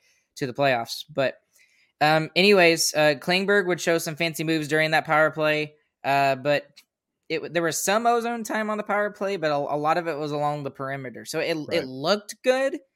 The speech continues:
Speaker 1: and they were, they were cycling and they were getting some stuff in, but it just wasn't getting those big time chances that you really need, uh,
Speaker 2: Mm-hmm.
Speaker 1: if you're the Dallas Stars. So, I mean, d-, did you see anything in that first power play that you were like, "Eh"?
Speaker 2: No, I mean, I, I agree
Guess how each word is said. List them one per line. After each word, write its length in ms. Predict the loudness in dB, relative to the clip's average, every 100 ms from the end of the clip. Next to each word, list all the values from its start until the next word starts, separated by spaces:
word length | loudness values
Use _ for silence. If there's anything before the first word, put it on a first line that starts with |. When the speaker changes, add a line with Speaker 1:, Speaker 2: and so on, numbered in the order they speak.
| _ _ _
Speaker 1:
and 140 | -4 0
they 80 |
were, 220 | 2 0 0
they 120 | -2
were 100 | -2
cycling 600 | 0 -2 0 -2 -2 -2
and 80 | -2
they 120 | -2
were 260 | 0 -2 -6 -8
getting 200 | -8 -6
some 200 | -6 -6
stuff 460 | -8 -4 -4 -2 -4
in, 300 | -4 -6 -12
but 320 | -6 -4 -4 _ _ _ _ -8
it 200 | -6 -6
just 260 | -6 -6
wasn't 600 | -4 2 2 2 -2 -4 -12 -8
getting 380 | -2 0 -2 -4
those 340 | -2 -2 -4
big 640 | -10 -4 0 0 -2 -10 -6
time 260 | -4 -4
chances 480 | -4 -6 -6 -8 -8
that 120 | -10
you 160 | -10 -8
really 360 | -6 -4 -4 -6
need, 520 | -8 -8 -8 -10 -12 -6
uh, 40 |
Speaker 2:
Mm-hmm. 220 | -4 -4
Speaker 1:
if 100 | -6
you're 100 | -6
the 80 | -2
Dallas 300 | -2 -2 -6
Stars. 440 | -8 -10 -12 -14 -16
So, 300 | -12 -8 -8 -8
I 80 | -8
mean, 200 | -8 -8
d-, 160 | -10 -6
did 180 | -6 -4
you 120 | -2
see 200 | 0 0
anything 300 | 0 -2 -2
in 80 | -2
that 160 | -2 -2
first 220 | -4 0
power 200 | 0 0
play 240 | 0 -2
that 120 | -2 -4
you 80 |
were 80 | -4
like, 220 | -4 -4
"Eh"? 300 | -8 -10 -10 -12 -14 _ _ _ -4
Speaker 2:
No, 280 | -2 0
I 180 | 0 2
mean, 180 | 4 6
I, 140 | 6
I 240 | 4 4 2
agree 200 | 2